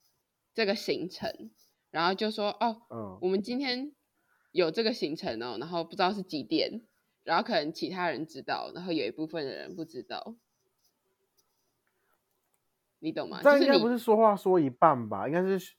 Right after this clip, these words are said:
Speaker 2: 呃，因为有些人，其实我，我有时候不太喜欢就是说，呃，像假如我们今天是一个 team 好了，我们今天很，知道说我们要五个人一起出去玩，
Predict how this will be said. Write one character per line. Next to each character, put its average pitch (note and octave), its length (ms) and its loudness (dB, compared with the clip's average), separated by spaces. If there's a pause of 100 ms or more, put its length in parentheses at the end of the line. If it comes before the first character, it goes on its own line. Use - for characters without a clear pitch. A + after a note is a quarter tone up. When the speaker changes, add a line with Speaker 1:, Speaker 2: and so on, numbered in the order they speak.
(280)
Speaker 2:
呃， A#2 300 -6 (120)
因 A#3 100 0
为 C4+ 140 2 (360)
有 C#3 200 2
些 F3+ 160 4
人， C#3+ 460 4 (340)
其 F#3 120 -2
实 G#3+ 80 8
我， F3+ 160 4
我 G#3 200 10
有 E3+ 60 6
时 C#3+ 80 0
候 D#3 100 4
不 C3 120 -4
太 D3 160 -2
喜 B2+ 80 -8
欢 A2 120 -6
就 A#2 80 -6
是 A2+ 160 -10
说， G2 380 -10 (380)
呃， G#2+ 360 -8 (320)
像 G#3+ 160 2
假 C3+ 140 0
如 G#2+ 100 -4
我 G#2+ 60 -4
们 G#2+ 140 -8
今 C3 80 -2
天 D3 80 -4
是 D3+ 100 -8
一 - 20 -8
个 C3 120 -4
team B2+ 320 -8
好 F2 160 -12
了， D#2+ 80 -12
我 G#2 100 -12
们 A#2 140 -8
今 C#3 80 -4
天 D#3+ 100 -4
很， D3 160 -12 (180)
知 C#3+ 120 -8
道 C3+ 160 0
说 C3 140 -4
我 B2 160 -6
们 A2+ 120 -4
要 - 60 -6
五 G2+ 100 -8
个 G2+ 140 -12
人 G#2+ 100 -12
一 - 20 -12
起 G2+ 80 -16
出 G#2 140 -16
去 G2+ 160 -14
玩， - 180 -12